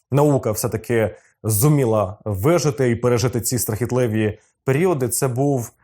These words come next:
монастир, який потім з часом отримав, власне, назву святого Лейбовіця. І ось монахи, велику частину яких, е, становили ось ці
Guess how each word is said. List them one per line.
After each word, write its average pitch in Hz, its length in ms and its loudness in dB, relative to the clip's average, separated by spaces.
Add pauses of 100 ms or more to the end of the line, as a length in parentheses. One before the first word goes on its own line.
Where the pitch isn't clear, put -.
(220)
монастир, 127 720 0 (260)
який 120 260 0
потім 147 400 0
з - 40 -4
часом 131 340 -2
отримав, 113 480 0
власне, 110 400 -2
назву 113 420 2
святого 113 400 0
Лейбовіця. 110 640 0
І 104 80 -2
ось 110 200 -2
монахи, 143 400 0
велику 127 300 0
частину 131 360 -4
яких, 120 520 -2
е, 110 220 -2
становили 127 480 0
ось 101 260 -2
ці 113 340 -2